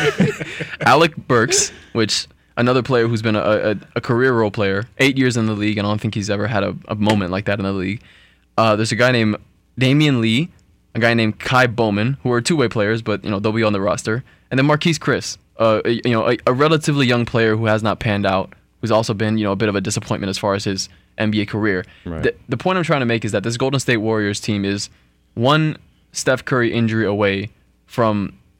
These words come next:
Speaker 1: the conversation having to be had, like, do we even bring back Klay Thompson? Is it even worth it?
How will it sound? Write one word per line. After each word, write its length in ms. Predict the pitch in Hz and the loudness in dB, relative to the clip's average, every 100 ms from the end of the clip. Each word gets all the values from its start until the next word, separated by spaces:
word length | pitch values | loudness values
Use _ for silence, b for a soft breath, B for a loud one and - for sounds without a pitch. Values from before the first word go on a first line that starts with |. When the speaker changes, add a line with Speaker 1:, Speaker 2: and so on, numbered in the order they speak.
| _ _ | _ _
Speaker 1:
the 80 | - | -6
conversation 520 | 123 143 123 127 117 | 0 0 0 0 0
having 240 | 113 107 107 | 2 0 0
to 80 | 107 | -2
be 100 | 107 | -2
had, 280 | 110 98 92 | 0 0 -2
like, 160 | 104 | -2
do 100 | 123 | 0
we 100 | 123 | 2
even 160 | 113 107 | 2 0
bring 200 | 107 107 | 0 0
back 180 | 95 82 | 0 -2
Klay 220 | 104 95 | -4 -2
Thompson? 320 | 101 92 92 | -2 -2 -4
Is 100 | 98 | -2
it 100 | 113 | -2
even 280 | 113 101 101 | -2 -2 -4
worth 240 | 98 104 | -4 -6
it? 120 | - | -10